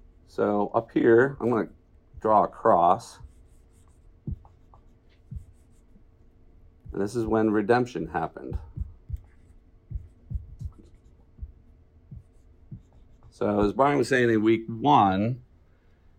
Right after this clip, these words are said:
is history revolves around, I mean, we do, we, we keep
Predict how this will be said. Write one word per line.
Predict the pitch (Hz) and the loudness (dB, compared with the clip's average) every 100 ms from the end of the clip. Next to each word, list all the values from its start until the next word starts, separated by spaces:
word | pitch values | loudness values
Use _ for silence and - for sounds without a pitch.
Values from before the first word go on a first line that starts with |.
| - | 0
is | 110 107 107 107 - - _ _ _ _ _ _ _ _ _ | 2 4 2 -2 -10 -18 _ _ _ _ _ _ _ _ _
history | 156 170 - 120 113 | -4 -2 0 0 2
revolves | 113 107 123 127 107 107 - - - | 2 8 10 12 10 6 -4 -14 0
around, | 113 107 | 2 4
I | |
mean, | 120 | 2
we | 117 | 0
do, | 117 151 139 | 0 0 -2
we, | 123 120 120 _ - | -4 -4 -6 _ -12
we | - | -10
keep | - 151 - | -4 -4 -6